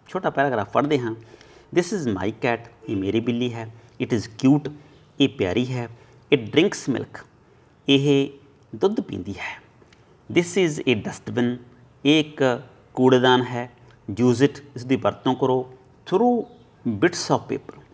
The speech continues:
ਇਸ ਵਿੱਚ ਕਾਗਜ਼ ਦੇ ਟੁਕੜੇ ਸੁੱਟੋ। ਹੁਣ ਆਪਾਂ ਇਹਨਾਂ ਤਿੰਨਾਂ ਵਾਕਾਂ ਦੇ ਵਿੱਚ, ਤਿੰਨਾਂ ਪੈਰਿਆਂ ਦੇ ਵਿੱਚ ਅਸੀਂ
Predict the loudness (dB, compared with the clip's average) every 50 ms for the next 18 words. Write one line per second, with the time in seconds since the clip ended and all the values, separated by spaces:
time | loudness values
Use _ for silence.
0 | _ _ _ _ _ _ -6 -6 -4 -2 -2 -2 -2 0 2 2 2 2 2 0
1 | -6 -18 -20 -4 0 2 4 4 4 4 2 0 -4 -6 -8 -8 -8 -10 -8 -8
2 | -8 -8 -10 -16 -20 _ _ _ _ _ _ _ _ _ _ _ _ _ _ 4
3 | 4 4 6 6 4 4 4 2 -2 -8 -18 -4 -2 0 2 2 2 0 0 -2
4 | -2 0 2 2 4 4 4 2 2 0 0 2 2 2 2 0 -2 -4 -4 -4
5 | -2 -2 -2 0 0 0 0 0 0 0 0 -2 -4 -4 -4 -6 -8 -4 -4 -2
6 | -2 -2 -4